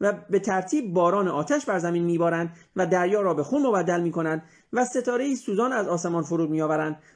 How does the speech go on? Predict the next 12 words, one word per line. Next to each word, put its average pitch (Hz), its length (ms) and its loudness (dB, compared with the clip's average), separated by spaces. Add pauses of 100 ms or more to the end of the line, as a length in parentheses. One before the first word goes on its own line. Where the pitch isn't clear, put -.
(120)
و 196 100 2
یک 285 180 0
ثلث 277 300 -2
از 190 200 -2
خورشید 196 380 -2
و 190 80 0
ماه 208 220 0
و 202 80 0
ستارگان 175 540 -2
را 208 80 0
تاریک 196 360 -2
می‌کنند 165 440 -2